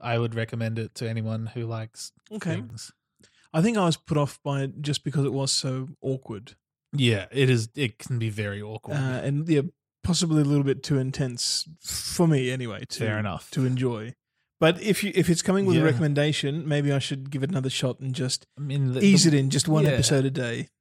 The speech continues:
Speaker 1: Yeah, I w-, I wouldn't, I, I can almost guarantee you that if I did sit down and try to watch the entire season in a day, I probably wouldn't enjoy it as much.
Speaker 2: <laughs> Okay.
Speaker 1: But because I,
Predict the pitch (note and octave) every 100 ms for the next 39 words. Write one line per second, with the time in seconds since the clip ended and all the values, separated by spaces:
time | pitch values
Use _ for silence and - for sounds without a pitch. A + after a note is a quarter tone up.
0 | _ _ _ G3+ D#3 A#2+ C3 C3+ C3+ C3
1 | B2+ D#3 D#3 C3 - _ _ _ _ B2
2 | B2+ C3 A#2+ _ C#3+ C#3 C#3+ C3 D3 C#3+
3 | C#3 - C3 C3 C3 - B2 A#2 A2 A#2
4 | B2+ A2+ A#2 A#2 C3+ A2 A2 - A#2+ D#3+
5 | D#3+ C#3+ C#3 C#3 E3+ F#3 - B2+ A#2+ B2
6 | B2 A#2 B2 - - A#2+ A#2 - A2+ B2
7 | - A#2 A#2 B2 A#2+ A#2 G#2+ G#2 A#2+ -
8 | - - - A#2 A#2 A#2+ A#2 A2 A#2+ A2+
9 | - B2 A2 G#2 A#2+ C3 C3+ B2+ E3 -
10 | C#3+ - - D#3 - - - - C3+ -
11 | _ _ _ _ C#3 _ C3 A#2+ - A#2
12 | - B2+ A2 A2+ A2+